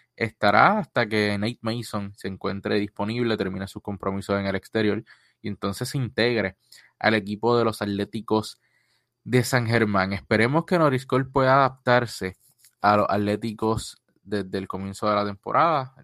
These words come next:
No, no es fácil llegar para jugar una final, tampoco juegos, con un equipo que ya la química estaba establecida, que ya han-, habían hecho clic entre ellos, cada cual entendía su rol,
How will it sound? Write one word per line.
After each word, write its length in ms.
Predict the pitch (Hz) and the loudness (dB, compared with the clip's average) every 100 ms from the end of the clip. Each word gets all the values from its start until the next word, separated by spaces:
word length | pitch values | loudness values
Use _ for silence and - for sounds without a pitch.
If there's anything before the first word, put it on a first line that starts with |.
| 92 - | -20 -16
No, 380 | 98 92 98 101 | -10 -6 -4 -4
no 240 | 101 98 | -4 -4
es 100 | 107 | -4
fácil 460 | - 107 - - - _ _ _ | 2 2 2 -6 -14 _ _ _
llegar 560 | 104 101 95 92 101 107 | -4 -2 2 2 0 2
para 240 | 107 101 | 4 4
jugar 380 | 104 101 95 95 - | 4 2 2 0 -4
una 200 | 104 101 | -4 -4
final, 400 | - 101 104 104 | -4 -2 -2 -2
tampoco 380 | 95 95 95 | -6 -6 -6
juegos, 340 | 90 113 107 98 | -2 2 2 0
con 140 | 95 | -4
un 80 | 95 | -8
equipo 400 | 95 101 101 - _ - _ _ | -6 -4 -4 -4 _ -20 _ _
que 160 | 107 98 | -4 -2
ya 400 | 92 92 104 - _ _ _ _ _ _ | 0 2 0 -2 _ _ _ _ _ _
la 220 | 113 107 101 | -8 -4 -4
química 380 | 107 113 107 | -4 -4 -2
estaba 240 | - - 101 | -2 2 0
establecida, 800 | - 98 95 - 139 135 120 107 | 2 -4 -4 -6 -4 0 0 0
que 120 | 98 | 0
ya 140 | 95 | -2
han-, 280 | 98 107 - | -2 -6 -6
habían 340 | - 98 98 101 | -2 0 0 -4
hecho 340 | 98 101 98 | -6 -8 -8
clic 260 | - 104 - | -6 -8 -8
entre 360 | 98 - 98 | -12 -6 -2
ellos, 180 | 104 104 | 0 -2
cada 200 | - 95 | -2 -4
cual 140 | 95 98 | -2 -2
entendía 400 | 95 98 95 92 | -4 -8 -6 -6
su 180 | - 95 | -6 -4
rol, 340 | 113 113 110 | 0 0 -2